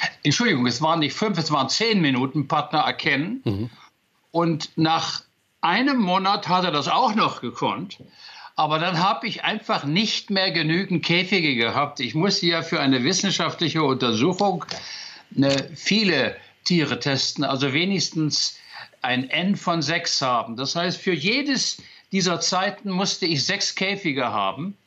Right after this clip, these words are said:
Speaker 1: Und, äh, da konnte ich nicht länger testen.
Speaker 2: Hm.
Speaker 1: Aber, und jetzt kommt der Kasus Knacktus, ich hab dann, äh, ein Paar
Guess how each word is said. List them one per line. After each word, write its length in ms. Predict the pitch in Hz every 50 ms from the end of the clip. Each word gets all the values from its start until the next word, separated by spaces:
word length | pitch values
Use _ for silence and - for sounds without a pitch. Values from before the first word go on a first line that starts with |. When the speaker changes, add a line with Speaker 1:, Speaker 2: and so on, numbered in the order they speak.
| _ _ - - - - - - - - - _ -
Speaker 1:
Und, 440 | 160 165 165 156 151 139 135 -
äh, 360 | 165 156 147 151 151 147 139 131
da 240 | 151 156 156 147
konnte 420 | 147 - - - 208 220 - - 214
ich 260 | - 175 170 - -
nicht 360 | 143 160 196 - - - -
länger 360 | 143 139 143 143 135 135 135
testen. 460 | - 143 117 101 - 117 95 85 95 -
Speaker 2:
Hm. 60 | - -
Speaker 1:
Aber, 560 | 190 233 - - - 113 101 85 80 - - _ _ _ _ _ _ -
und 240 | 151 135 123 -
jetzt 220 | 175 147 147 - -
kommt 260 | - 190 185 - -
der 160 | 160 143 139
Kasus 480 | - 160 165 170 165 143 151 139 - -
Knacktus, 640 | - 247 254 254 - - 117 - - - - - - - - - - - - - - - -
ich 200 | 170 160 - 165
hab 260 | 196 247 247 - -
dann, 400 | - 214 202 202 196 190 165 - - _ _ _ _ _ _ _ _
äh, 200 | - 156 156 156 - -
ein 300 | - 165 165 156 151 -
Paar 600 | - - 226 240 196 117 117 147 202 262 269 -